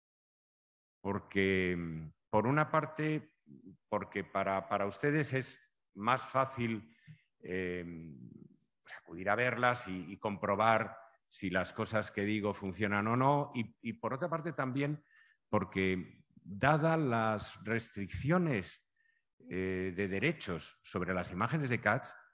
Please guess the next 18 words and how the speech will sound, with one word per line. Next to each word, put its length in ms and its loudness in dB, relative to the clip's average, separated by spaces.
resulta 580 0
considerablemente 760 -2
difícil 440 -2
encontrar, 680 -2
digamos, 380 -2
en 140 -4
abierto, 640 -2
en 140 -8
Internet, 600 -4
imágenes 720 0
de 240 -4
una 220 0
resolución 460 -2
mediana, 600 0
de, 800 -14
de 220 -6
obras 340 2
suyas 420 0